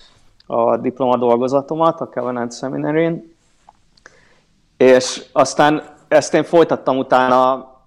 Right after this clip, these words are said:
ö, más irányban is, illetve egy, egy, összeállt a fejemben egy ismeretelméleti modell,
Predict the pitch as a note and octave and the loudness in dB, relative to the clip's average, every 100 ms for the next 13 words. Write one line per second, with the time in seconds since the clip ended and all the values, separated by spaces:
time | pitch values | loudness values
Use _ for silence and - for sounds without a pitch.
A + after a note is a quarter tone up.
0 | _ C#3+ C3+ B2+ B2+ B2+ C#3+ C3+ B2+ D#3 | _ -8 -6 -4 -6 -6 -4 -4 -4 -6
1 | C3 B2 A#2+ B2+ D#3 - C#3 C3 D3 C#3 | -4 -4 -4 -4 -6 -6 -2 0 2 0
2 | C#3 - C#3 C3 - - D#3 D#3+ C3 - | 0 -4 -4 -4 -6 -6 -2 2 2 0
3 | - C#3 C3 B2 B2 B2+ C3 - C3+ B2 | -4 -2 -2 -4 -4 -6 -10 -10 -8 -6
4 | B2 B2 A#2+ B2 B2 B2+ B2 B2 C#3 D#3+ | -6 -6 -4 -4 -4 -10 -10 -6 -2 -2